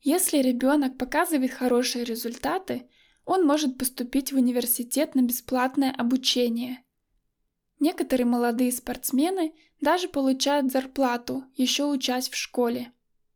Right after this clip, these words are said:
Обеспеченные же семьи часто отдают детей в более дорогие виды спорта, такие как теннис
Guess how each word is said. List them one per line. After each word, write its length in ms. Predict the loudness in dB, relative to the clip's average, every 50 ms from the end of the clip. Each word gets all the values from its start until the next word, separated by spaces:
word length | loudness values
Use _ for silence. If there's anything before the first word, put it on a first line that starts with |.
| _ _ _ _ _ _ _ _ _ _
Обеспеченные 920 | -4 -2 -2 -2 -2 -2 0 0 0 0 0 0 0 2 2 2 2 2
же 140 | 0 -2 -2
семьи 640 | -2 -2 -2 0 0 2 2 2 0 0 -2 -6 -10 _ _ _ _ -4
часто 420 | 0 0 0 0 -2 -2 -2 0
отдают 400 | 2 2 2 2 2 2 0 -2
детей 500 | -2 -4 -4 -2 -2 0 0 0 -2 -4 -8
в 40 | -2
более 300 | 2 2 2 2 2 0
дорогие 580 | 0 0 0 0 0 0 0 2 4 4 4 2
виды 240 | 2 0 0 0
спорта, 680 | -2 -2 -4 -4 -2 -2 0 0 -2 -6 -8 -10 -12 -12 -16 _ _ _ _ _ _ _ _ _
такие 400 | -6 -6 -4 0 0 0 0 0
как 180 | -2 -8 -10 -6
теннис 560 | -2 0 2 2 2 2 0 0 -2 -4